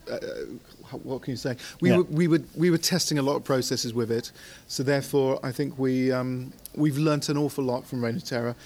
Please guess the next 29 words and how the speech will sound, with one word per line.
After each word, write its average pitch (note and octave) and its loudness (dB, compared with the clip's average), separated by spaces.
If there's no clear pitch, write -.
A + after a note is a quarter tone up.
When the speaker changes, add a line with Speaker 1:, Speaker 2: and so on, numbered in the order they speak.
Speaker 1:
It's A#2 -6
been E3 2
very F#3 4
well D3+ 4
received. C3 -2
Um, B2+ 0
there D3 4
are D3 4
a D3 -4
few G3 -2
comments C#3+ 0
about, C3 0
uh, B2+ 0
cutting D#3 -2
and C3 -4
about B2+ -4
certain D3 0
elements C3 0
in B2+ -2
the B2+ 0
animation, A#2+ -2
which, C#3 -2
because - -2
the C3 -6
way C3+ 2
we B2+ 0
were B2 -2
doing C3 0
it, B2 -4